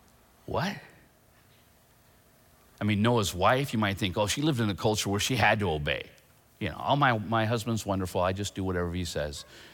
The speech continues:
Not, I mean, you ever read about Job? Ancient history.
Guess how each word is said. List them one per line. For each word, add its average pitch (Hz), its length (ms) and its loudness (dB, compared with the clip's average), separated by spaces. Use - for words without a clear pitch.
Not, 226 200 2
I 127 120 0
mean, 127 200 4
you 113 120 4
ever 135 180 2
read 117 340 0
about 90 320 0
Job? 90 300 0
Ancient 120 360 -2
history. 113 600 -2